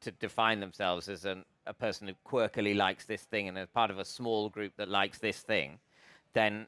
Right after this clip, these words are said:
their identity is threatened when that thing becomes more popular. It's not logical that their identity is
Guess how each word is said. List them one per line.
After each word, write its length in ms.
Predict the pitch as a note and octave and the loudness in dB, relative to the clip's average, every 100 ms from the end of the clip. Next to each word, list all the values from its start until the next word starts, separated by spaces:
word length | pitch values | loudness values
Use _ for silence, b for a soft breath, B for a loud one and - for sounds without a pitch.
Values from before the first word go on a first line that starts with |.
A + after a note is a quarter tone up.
| _ _ - - | _ _ -4 4
their 320 | C#3 C3+ B2 | 6 6 6
identity 680 | A#2+ A2 D3 C#3 B2 A2+ G#2 | 4 4 2 2 -2 -2 -2
is 100 | - | -2
threatened 540 | - D#3+ - D#2+ G2 | 0 0 0 -8 -10
when 220 | G#2+ G#2 G2+ | -2 -2 4
that 240 | A2 - | 2 2
thing 260 | - A2 G#2+ | -2 -2 -2
becomes 420 | A#2 A#2 A2 G#2 | -2 -2 -2 -8
more 160 | A2+ G#2 | -10 -2
popular. 440 | - - F#2 A1+ - _ b b b | -4 -2 -10 -12 -16 _ b b b
It's 80 | - | -2
not 160 | D#3+ G#2+ | -2 2
logical 520 | C3+ C#3 A2+ - D#2+ | 4 4 0 -4 -10
that 120 | E2+ | -4
their 200 | F#2 E2+ | 0 2
identity 400 | D#2+ E2 E2 | 2 0 -4
is 20 | D#2 | -4